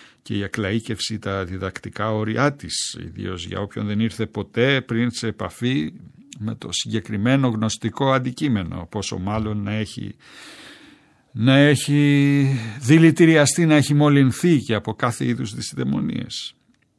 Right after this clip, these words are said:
Μας οδηγεί λοιπόν ο Ροβέλη εκεί όπου ο χώρος και ο χρόνος πάβουν να παραπέμπουν σε όσα θεωρούμε οικεία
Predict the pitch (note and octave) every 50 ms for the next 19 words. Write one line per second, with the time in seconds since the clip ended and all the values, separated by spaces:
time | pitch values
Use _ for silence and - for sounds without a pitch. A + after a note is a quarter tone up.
0 | _ _ _ _ _ _ _ _ _ _ _ - B2+ - - C3+ A#2+ A2+ A#2+ A#2
1 | B2+ C#3+ C#3+ C#3 C3+ C3+ B2+ B2+ B2+ B2 A#2+ A#2 G#2+ A#2+ B2+ C3+ C#3 C3+ C3+ C#3
2 | C#3+ - _ _ - A#2 A2+ - _ - D3+ D3+ C#3+ C#3 A#2+ - B2+ A2+ A2+ A2
3 | - - C3+ C#3+ D#3+ D#3+ E3 D#3+ D3 - - C#3 B2+ A2+ - - B2+ B2 B2 B2+
4 | B2 A#2+ B2 - - - _ _ _ _ _ _ _ _ _ _ _ _ D3 D3
5 | D#3 D#3+ C#3 B2 A#2+ A2+ G#2+ G#2 G2+ - A2 G#2+ G2+ G2 - B2+ A#2+ A#2+ B2 B2
6 | B2 A#2+ - - - A2+ A2+ A2+ - C3+ C#3+ E3 E3 - D#3+ C#3+ C3+ - D3 C3
7 | B2 B2 C3 C3 C3+ C3 B2+ B2 A2 - - - B2+ B2+ B2 B2 B2